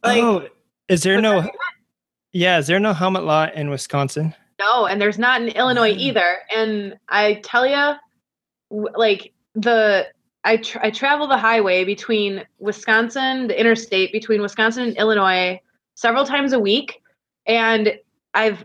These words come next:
Speaker 1: kept count. It's been seven. There's been seven bikes so far. One of them was a group of three. And they are just in and out of traffic. And it's just,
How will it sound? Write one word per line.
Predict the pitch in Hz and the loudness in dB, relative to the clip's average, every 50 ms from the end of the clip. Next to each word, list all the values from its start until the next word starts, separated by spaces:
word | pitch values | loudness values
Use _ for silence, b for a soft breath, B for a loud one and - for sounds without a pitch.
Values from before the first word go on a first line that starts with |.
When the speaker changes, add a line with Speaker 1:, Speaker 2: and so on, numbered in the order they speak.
| - - | -14 -6
Speaker 1:
kept | - 247 247 220 - - | -2 -2 -2 -2 -4 -6
count. | - 247 240 196 170 165 156 - - | -4 0 2 2 2 2 -2 -6 -4
It's | - 214 214 220 - | -2 -2 -2 0 0
been | - 220 208 202 196 | 0 0 0 0 -2
seven. | - - - 269 285 277 202 180 170 170 180 | -8 -4 0 0 2 2 2 2 0 0 0
There's | 190 196 208 185 180 | -2 -2 -2 -2 -2
been | 202 196 196 | -4 -6 -6
seven | 196 - 226 214 233 285 294 262 | -4 0 0 0 2 0 0 0
bikes | 220 214 190 190 190 - - - - - | 2 2 2 2 0 -2 -6 -14 -14 -14
so | - - 226 214 220 | -6 0 2 2 2
far. | 220 220 208 180 170 170 170 180 185 - | 2 2 2 4 4 4 4 2 0 0
One | 202 220 233 240 | 0 0 0 0
of | 233 | 0
them | 262 262 | -2 -2
was | 247 247 220 | -2 -2 -2
a | 220 | -2
group | 190 220 226 226 | 0 0 0 0
of | 214 - | -2 -6
three. | - 220 202 185 175 165 175 - _ _ _ _ _ _ _ _ _ _ _ _ _ _ - | -2 0 0 0 0 -2 -6 -10 _ _ _ _ _ _ _ _ _ _ _ _ _ _ -2
And | 220 233 233 226 226 226 220 220 214 - 208 | 0 0 2 2 2 2 2 0 0 -2 -4
they | 196 233 233 | -2 -2 0
are | 226 226 233 226 | 0 0 0 0
just | 226 226 214 220 - - | 0 -2 -2 -4 -4 -4
in | - 220 240 | -2 -2 0
and | 262 277 | 0 0
out | 285 294 | 0 0
of | 302 311 | 0 -2
traffic. | 302 - 220 190 185 185 - - - 185 196 220 - - - _ _ _ _ _ - | -4 -2 0 0 0 0 0 -2 -2 -2 -2 -2 -6 -12 -20 _ _ _ _ _ -2
And | 214 214 214 214 214 208 208 208 208 208 202 196 190 - - - _ _ _ _ _ _ _ _ _ _ _ _ - | -2 0 2 2 2 0 0 0 -2 -4 -2 -2 -4 -4 -6 -10 _ _ _ _ _ _ _ _ _ _ _ _ -2
it's | 226 226 226 - - | -2 -2 -2 -2 -2
just, | 254 240 240 - - | -2 -2 -2 -4 -14